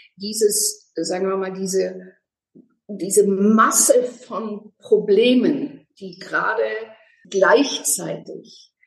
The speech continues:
auf Menschen hereinprasselt, diese große Verunsicherung, die sie gerade haben. Wie geht es weiter? Geht's überhaupt weiter? Wie positioniere ich mich?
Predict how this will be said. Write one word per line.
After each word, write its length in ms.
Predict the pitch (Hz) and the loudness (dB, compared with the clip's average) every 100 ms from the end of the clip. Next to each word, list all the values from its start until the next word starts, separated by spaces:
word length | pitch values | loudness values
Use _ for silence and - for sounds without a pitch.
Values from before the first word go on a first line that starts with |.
| _ | _
auf 240 | - 165 202 | 0 0 0
Menschen 440 | 190 220 - 220 | -2 -2 -6 -6
hereinprasselt, 1080 | 180 165 185 208 - 175 - - - - - | -6 -6 -6 -6 -10 -14 -12 -12 -14 -14 -6
diese 300 | 202 202 202 | 4 4 4
große 680 | 196 190 247 294 - 254 | -2 4 6 6 0 -4
Verunsicherung, 1040 | - - - 254 254 175 160 165 - - - | -8 -14 -8 -2 0 0 -4 -6 -14 -18 -16
die 100 | 170 | -14
sie 120 | 170 | -14
gerade 400 | - - - - | -12 -14 -14 -12
haben. 340 | 147 - - - _ - _ - | -12 -14 -18 -20 _ -20 _ -4
Wie 260 | 196 254 | 0 2
geht 200 | 262 247 | 2 0
es 220 | 247 - | 2 0
weiter? 320 | 190 185 202 190 | 0 -2 2 4
Geht's 360 | 180 220 - | 4 4 0
überhaupt 480 | 196 202 190 180 - | -2 -4 -4 -10 -10
weiter? 420 | 175 180 190 165 | -8 -6 -6 -6
Wie 480 | 185 214 226 226 - - | -6 -8 -10 -12 -14 -2
positioniere 840 | 247 220 214 208 190 202 214 147 | 0 2 4 4 4 2 0 0
ich 160 | - - | -8 -16
mich? 260 | 156 - | -20 -20